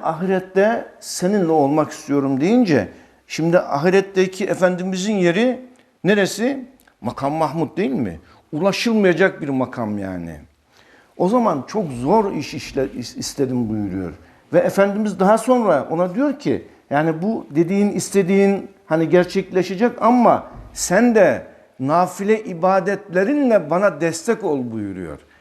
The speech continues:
Yani çok nafile namaz kıl buyuruyor kardeşler. Bunlar bizim için örnek mi?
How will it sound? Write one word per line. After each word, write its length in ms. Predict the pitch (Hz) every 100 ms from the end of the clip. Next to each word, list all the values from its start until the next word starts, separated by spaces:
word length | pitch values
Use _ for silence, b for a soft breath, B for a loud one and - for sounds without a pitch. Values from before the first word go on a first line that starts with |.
| b
Yani 240 | 143 165 170
çok 280 | 254 208 180
nafile 480 | 190 190 190 214
namaz 380 | 196 196 220 -
kıl 260 | 175 160 131
buyuruyor 400 | 120 113 107 90
kardeşler. 520 | 101 90 87 - 78 - b b -
Bunlar 320 | 156 196 180
bizim 200 | 180 202
için 220 | - 185
örnek 380 | 180 175 233 233
mi? 320 | 196 240 233